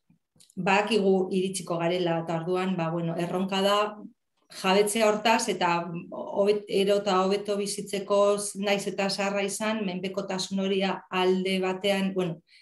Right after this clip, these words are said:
ahalbideratzeko neurri batean, ba, bueno, ba, behar ditugula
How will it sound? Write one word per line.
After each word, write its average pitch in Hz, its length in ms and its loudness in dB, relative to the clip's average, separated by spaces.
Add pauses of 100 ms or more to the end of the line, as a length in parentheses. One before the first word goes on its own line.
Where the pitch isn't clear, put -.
ahalbideratzeko 180 920 0
neurri 180 340 -2
batean, 180 460 -2 (560)
ba, 165 140 -2
bueno, 165 220 -2
ba, 156 320 -10
behar 165 240 -2
ditugula 160 600 -4